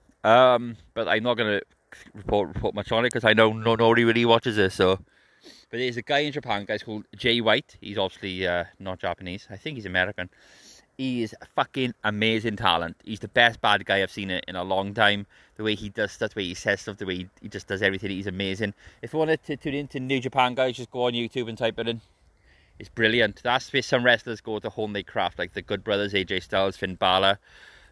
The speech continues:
Jon Moxley, sorry, Dean Ambrose, former Dean Ambrose, B-, Brody Lee. A lot of people go there just to fine-tune the, the, the, the wrestling skills. But, um,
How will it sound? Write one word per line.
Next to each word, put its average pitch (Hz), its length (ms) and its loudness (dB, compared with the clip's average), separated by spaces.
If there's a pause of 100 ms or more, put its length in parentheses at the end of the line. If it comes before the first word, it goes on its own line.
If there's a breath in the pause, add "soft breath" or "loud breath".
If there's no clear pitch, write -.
Jon 107 180 6
Moxley, 104 460 2
sorry, 95 480 2
Dean 101 120 -4
Ambrose, 92 400 -2 (220)
former 98 180 -8
Dean 98 140 -6
Ambrose, 95 320 -8 (560 soft breath)
B-, 120 80 -12 (140)
Brody 120 360 2
Lee. 107 300 -4
A - 60 -4
lot 117 240 2
of 113 40 -6
people 110 220 -10
go 104 240 -6
there 104 160 -6
just 101 220 -12
to 110 60 -20
fine-tune 101 600 -6
the, 95 80 -10 (100)
the, 92 360 -2
the, 95 160 -4
the 92 120 -4
wrestling 87 380 -2
skills. 85 460 -12 (760 soft breath)
But, 101 280 -4
um, 101 340 0